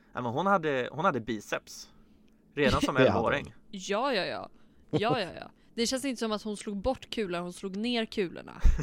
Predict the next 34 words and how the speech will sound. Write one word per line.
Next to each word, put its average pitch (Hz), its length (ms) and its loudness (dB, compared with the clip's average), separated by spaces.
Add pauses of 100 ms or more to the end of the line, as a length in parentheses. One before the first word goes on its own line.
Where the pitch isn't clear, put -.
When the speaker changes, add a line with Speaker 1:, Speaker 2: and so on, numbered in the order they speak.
(240)
Speaker 1:
<laughs> - 520 -14
Precis. 131 380 -6 (320)
Och 151 160 -2
landade 170 360 2
ovanpå 143 480 2
och 131 60 4
bara 123 120 6
tryckte 175 680 -6
ner 123 180 -2
den 135 100 -4
i - 20 -6
jorden. 120 300 -6
Speaker 3:
Ja, 220 260 -4
ja, 190 160 0
ja. 143 200 -4 (960)
Speaker 1:
Ja, - 140 -10
det 73 100 -6
tror - 200 -12
jag. 71 140 -10 (1120)
Vad, 190 420 6
vad, 185 300 6
eh, 180 220 4 (120)
vad 180 140 2
hände 175 220 0
sen 202 380 0
då? - 140 -2 (320)
Jo, 214 280 2 (180)
Minerva 190 520 4
tog, 175 420 -2
eh, 139 640 2 (340)
tog 139 240 -4
examen 139 720 4 (160)
från, 123 280 -4
eh, 117 200 0